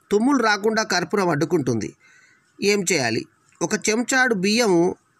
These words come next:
పావు చెంచా ముద్ద కర్పూరం కూడా కలిపి బాగా కలిపి ఒక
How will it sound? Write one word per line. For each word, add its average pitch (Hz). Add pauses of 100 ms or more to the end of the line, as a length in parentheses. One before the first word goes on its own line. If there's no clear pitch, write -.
పావు 185
చెంచా 214
ముద్ద 196
కర్పూరం 190
కూడా 196 (200)
కలిపి 160 (480)
బాగా 165
కలిపి 214
ఒక 202